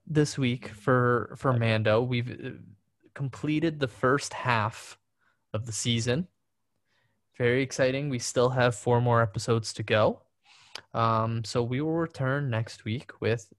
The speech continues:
Speaker 1: Chapter five, where it
Speaker 2: Indeed.
Speaker 1: seems like we are going to get Ashoka Tano and the first appearance
Speaker 2: Which
Speaker 1: of,
Speaker 2: I'm
Speaker 1: of
Speaker 2: jazzed about.
Speaker 1: Rosario Daw-,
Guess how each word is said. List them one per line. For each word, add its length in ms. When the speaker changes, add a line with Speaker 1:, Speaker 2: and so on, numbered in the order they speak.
Speaker 1:
Chapter 400
five, 480
where 240
it 60
Speaker 2:
Indeed. 100
Speaker 1:
seems 360
like 360
we 320
are 160
going 300
to 100
get 440
Ashoka 360
Tano 480
and 140
the 40
first 380
appearance 540
Speaker 2:
Which 60
Speaker 1:
of, 120
Speaker 2:
I'm 80
Speaker 1:
of 60
Speaker 2:
jazzed 280
about. 0
Speaker 1:
Rosario 640
Daw-, 240